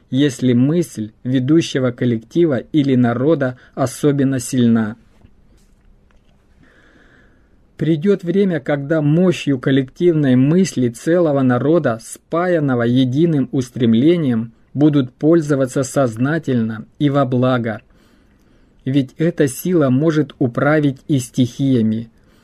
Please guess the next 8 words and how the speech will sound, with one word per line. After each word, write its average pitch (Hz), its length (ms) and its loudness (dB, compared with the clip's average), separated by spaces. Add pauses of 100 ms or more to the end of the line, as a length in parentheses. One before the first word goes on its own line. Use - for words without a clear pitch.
(640)
Много 165 480 2
надежд 147 540 0
возлагают 135 680 0
на 135 80 2
механические 131 920 0
средства 127 720 -2 (240)
и 165 120 2
приёмы 135 800 0